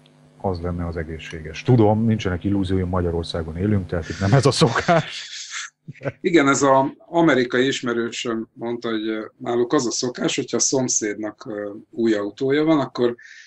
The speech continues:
Speaker 2: az összes szomszéd oda megy, gratulál, vigyorog, kezet fognak, sok boldogságot, meg, meg izé, tudod,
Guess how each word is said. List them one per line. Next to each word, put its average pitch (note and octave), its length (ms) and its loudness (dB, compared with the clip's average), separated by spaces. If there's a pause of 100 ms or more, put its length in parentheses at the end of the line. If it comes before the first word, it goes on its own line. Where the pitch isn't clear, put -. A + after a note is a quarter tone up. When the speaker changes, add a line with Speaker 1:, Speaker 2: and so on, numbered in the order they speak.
(240)
Speaker 2:
az C3+ 100 -2
összes B2 300 2
szomszéd A2+ 680 0 (120)
oda A#2+ 280 0
megy, G2 240 -4
gratulál, G#2 920 -2 (340)
vigyorog, A2 600 2
kezet A#2 420 0
fognak, G#2 600 -10 (760)
sok B2 340 -2
boldogságot, G#2+ 880 -4
meg, G#2 380 -8
meg G#2 160 -8
izé, A#2 680 0
tudod, B2 280 -2